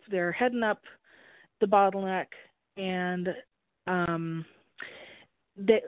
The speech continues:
one of the climbers needs to pass a, some oxygen, an oxygen tank up to someone who's ahead of them on the trail, and they're kind of in single file line.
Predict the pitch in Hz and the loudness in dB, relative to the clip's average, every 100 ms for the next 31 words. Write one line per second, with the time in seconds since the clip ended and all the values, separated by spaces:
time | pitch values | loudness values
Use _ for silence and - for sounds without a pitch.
0 | 185 - 98 - _ - 196 226 254 262 | -8 -18 -20 -20 _ -12 0 2 4 2
1 | 220 233 _ _ _ _ _ - - - | 2 -2 _ _ _ _ _ -20 -18 -18
2 | - - 226 220 214 202 202 208 202 - | -6 2 4 4 2 0 0 2 0 -4
3 | - 214 202 196 190 - - 202 196 190 | -4 0 2 2 0 -4 -2 2 6 4
4 | - - - - - - - _ _ _ | 2 -10 -20 -20 -20 -20 -20 _ _ _
5 | _ 196 190 180 180 180 175 175 170 170 | _ 0 2 2 2 4 4 6 4 2
6 | - 190 160 196 - 202 220 214 220 - | -2 0 2 2 0 0 2 2 -2 0
7 | 190 185 214 208 202 220 208 202 - 196 | 2 2 0 -4 0 2 2 0 0 -2
8 | - 208 - 196 196 196 196 196 - - | -2 -6 2 2 4 2 2 0 -4 -12
9 | - - - - 180 180 208 208 208 208 | -20 -20 -10 -2 2 4 4 4 2 0
10 | 202 - 190 185 202 202 196 208 196 302 | -2 -2 0 0 0 2 4 4 4 4
11 | 311 233 208 190 226 208 202 - 190 175 | 6 6 4 2 0 2 2 4 6 4
12 | 175 175 175 190 | 2 0 0 -2